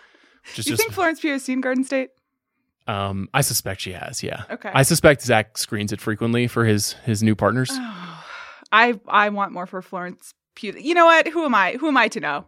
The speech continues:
Speaker 1: I want whatever Florence Pugh wants
Speaker 2: As
Speaker 1: for
Speaker 2: do I.
Speaker 1: Florence Pugh.
Speaker 2: I hope it's me. Um,
Speaker 1: <laughs>
Speaker 2: Garden State, uh, I, I actually remember liking and responding to the movie at the time, although I will admit I was probably nineteen.
Speaker 1: I know.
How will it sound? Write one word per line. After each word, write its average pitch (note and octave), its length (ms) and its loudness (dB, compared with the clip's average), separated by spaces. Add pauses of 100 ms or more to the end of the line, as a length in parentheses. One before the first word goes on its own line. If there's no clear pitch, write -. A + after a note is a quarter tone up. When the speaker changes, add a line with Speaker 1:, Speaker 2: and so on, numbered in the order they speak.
(220)
Speaker 1:
I A#3+ 120 6
want C#4 240 6
whatever A#3 300 4
Florence G#3 300 -6
Pugh F3+ 180 -10
wants - 460 -12
Speaker 2:
As C3+ 160 4
Speaker 1:
for - 40 0
Speaker 2:
do A#2+ 100 -2
I. G2 80 -6
Speaker 1:
Florence F3+ 300 -6
Pugh. D3+ 200 -8 (200)
Speaker 2:
I C3 60 -16
hope A2+ 240 -8
it's - 120 -12
me. G2+ 180 -14 (300)
Um, B2+ 580 2 (420)
Speaker 1:
<laughs> A4 420 -10
Speaker 2:
Garden F#3 340 4
State, F3 440 2
uh, C3+ 460 4
I, C#3 140 4
I E3 180 4
actually F#3 280 2
remember D3 260 2
liking B2 340 4
and A2+ 120 2
responding G#2+ 380 0
to G#2+ 80 -10
the G#2 60 -6
movie G2 220 -4
at G#2 80 -8
the - 60 -6
time, A#2 400 4
although G#2 300 2
I G2+ 60 2
will G2+ 160 0
admit G2+ 220 -2
I G#2+ 60 -2
was G#2 160 -4 (200)
probably G#2 360 -6
nineteen. A2+ 520 0
Speaker 1:
I D#4 80 -8
know. G#4 120 -10